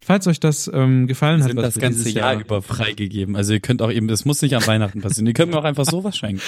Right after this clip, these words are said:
Speaker 1: <laughs> Aber jetzt erst recht, sagen wir es mal so. Jetzt erst recht. Und wenn ihr das gut fandet, was wir dieses Jahr gemacht haben, dann wär's doch ganz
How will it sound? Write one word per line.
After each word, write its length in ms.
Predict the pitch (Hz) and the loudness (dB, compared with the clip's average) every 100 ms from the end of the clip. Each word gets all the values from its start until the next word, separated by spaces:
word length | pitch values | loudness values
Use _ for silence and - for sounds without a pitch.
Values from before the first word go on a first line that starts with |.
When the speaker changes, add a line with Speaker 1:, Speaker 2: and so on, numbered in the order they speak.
| 107 | -10
Speaker 1:
<laughs> 140 | - | -6
Aber 220 | - 151 156 | -2 2 4
jetzt 420 | 156 196 - - | 4 2 0 -2
erst 360 | 135 139 - 110 | 2 2 0 -2
recht, 400 | 104 - - 120 | -2 -2 -12 -8
sagen 260 | 113 117 120 | -2 0 0
wir 60 | |
es 100 | 117 | 0
mal 140 | 117 104 | -2 -2
so. 260 | 98 90 - | -6 -10 -2
Jetzt 240 | 147 - | -2 0
erst 320 | 143 120 - | -4 -4 -4
recht. 300 | 107 90 - - | -8 -8 -8 -4
Und 180 | 117 | 0
wenn 340 | 127 139 139 139 | 4 4 4 2
ihr 360 | 147 139 135 131 | 2 4 4 2
das 220 | 135 - | -2 0
gut 160 | 185 | -2
fandet, 320 | - 123 107 98 | 0 0 2 -2
was 180 | 95 | -8
wir 80 | 113 | -6
dieses 300 | 104 98 92 | -4 -4 -6
Jahr 120 | 98 | -8
gemacht 360 | 98 95 92 - | -6 -6 -6 -4
haben, 260 | 107 107 143 - - - _ _ _ _ | -2 0 -2 -4 -20 -20 _ _ _ _
dann 480 | 151 170 175 170 170 | 4 6 6 4 2
wär's 260 | 202 233 - | 0 -2 0
doch 160 | 196 | 0
ganz 180 | 202 | 2